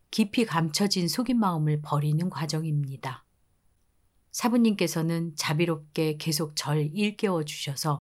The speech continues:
제가 깨닫고 철저히 버릴 수 있게 하십니다. 저는 진실로 사부님의 위대함은 그 어떤 말로도 형용할 수 없음을 느낍니다.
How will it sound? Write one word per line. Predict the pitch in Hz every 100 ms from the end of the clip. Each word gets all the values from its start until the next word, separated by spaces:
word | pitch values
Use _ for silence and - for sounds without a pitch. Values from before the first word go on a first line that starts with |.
| _ _ _
제가 | - 170 185 175
깨닫고 | 247 247 233 - 151 147 - _ _ _ -
철저히 | - 269 - 220 196
버릴 | - 147 165 160
수 | - 143
있게 | 151 147
하십니다. | 165 - 180 147 - 123 - _ _ _ _ _ _ _ _ _ -
저는 | 160 170 190
진실로 | 190 170 175 196 175 165
사부님의 | 156 226 226 196 165 151 156
위대함은 | 156 175 165 165 151 151 - - _ _ _
그 | -
어떤 | 170 156 - 240 226
말로도 | 196 165 147 147 147
형용할 | 196 220 214 190 151
수 | 151 143
없음을 | 147 - 160 156
느낍니다. | 147 151 160 151 147 143